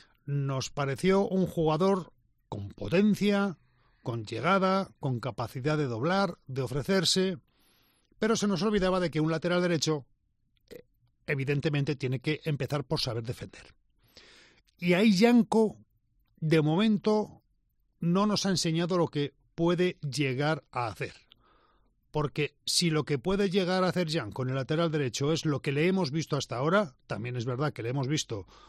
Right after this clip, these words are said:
un poquito como titular y dos poquitos como suplente, pues Janko no es un sustituto de garantías ni para Moyano ni para Antoñito.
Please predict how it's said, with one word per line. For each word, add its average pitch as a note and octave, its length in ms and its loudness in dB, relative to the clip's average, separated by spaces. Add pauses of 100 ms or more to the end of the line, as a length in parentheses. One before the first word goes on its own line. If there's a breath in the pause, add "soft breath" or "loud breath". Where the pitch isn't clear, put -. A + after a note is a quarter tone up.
(600 soft breath)
un G3+ 240 4
poquito C3+ 600 -2 (200)
como B2+ 240 -4
titular D3+ 500 -2 (460)
y E3+ 140 0
dos F3 220 2
poquitos D#3 480 -2
como F3 200 0
suplente, F3 640 0 (1400)
pues C#3 200 -2
Janko E3 460 2
no E3 460 4
es - 400 2 (460)
un E3+ 160 2
sustituto E3 520 0
de D#3 120 0
garantías D#3+ 720 0 (460)
ni F3 180 2
para F#3+ 180 2
Moyano E3+ 340 2
ni F#3 80 0
para C#3+ 180 -2
Antoñito. F2+ 420 -12